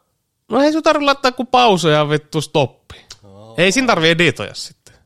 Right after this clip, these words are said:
Speaker 2: Mut mistä me se niinku tehdään?
Speaker 1: No se on eri asia. Sit periaatteessa tässäkin voi.
Speaker 2: Niin.
Speaker 1: Tässä tai sitten tota sivulla on.
Speaker 2: Niin. En tiedä ekal viikolla.
Speaker 1: Tulee, tulee. Se on varmaa.
Speaker 2: Ei oo.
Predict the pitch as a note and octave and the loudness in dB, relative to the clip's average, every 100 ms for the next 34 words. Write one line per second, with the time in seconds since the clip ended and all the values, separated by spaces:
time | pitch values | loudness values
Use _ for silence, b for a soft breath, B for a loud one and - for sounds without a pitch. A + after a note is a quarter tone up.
0 | _ A#2 G#2 C#3 D#3+ D3 B2+ A#2+ A#2+ A#2 | _ -18 -14 -12 -12 -12 -12 -12 -14 -16
1 | A2+ C#3+ A#2+ A#2+ C2+ _ _ _ - G3+ | -18 -18 -18 -20 -20 _ _ _ -8 0
2 | B3 D3 D#3 A#2+ G#2+ - G#2 A#2+ - G#3+ | 2 2 2 -2 -4 -10 -14 -14 -18 -6
3 | F#3+ A#2 A#2 F#3+ - - F3 E3 - D#3 | -4 -4 -6 -8 -10 -10 -6 -6 -10 -14
4 | D#3+ D3 D3+ C#3+ C3 _ _ _ _ A2+ | -12 -8 -6 -8 -10 _ _ _ _ -20
5 | A2+ A2+ _ _ _ _ _ - C#3+ D3+ | -20 -20 _ _ _ _ _ -6 -4 -4
6 | - C3+ C3+ C3 B2+ B2+ - - A#2 A#2+ | -6 -10 -6 -6 -6 -10 -12 -16 -14 -16
7 | - A#2+ A2 A#2+ - G2 - _ _ _ | -12 -10 -8 -8 -10 -14 -16 _ _ _
8 | A2 G#2 G#2 G2+ _ _ _ _ _ _ | -20 -20 -20 -20 _ _ _ _ _ _
9 | _ _ _ _ _ _ _ _ _ _ | _ _ _ _ _ _ _ _ _ _
10 | _ _ _ _ _ _ _ _ - G#2 | _ _ _ _ _ _ _ _ -16 -14
11 | G#2 F2+ G2 G2 F2+ F2 - F2 E2 D#2+ | -16 -18 -16 -14 -16 -16 -16 -18 -18 -20
12 | - _ _ - F3 A#3 C#3+ A#2+ F#3+ D3+ | -20 _ _ -4 0 2 0 -2 -4 -4
13 | A2+ A#2+ _ - A#3 D4 D4 F3 B2+ A#2+ | -6 -12 _ -6 -4 0 0 0 0 -2
14 | G#2+ - - G2 G2 G2 | -4 -8 -20 -20 -18 -18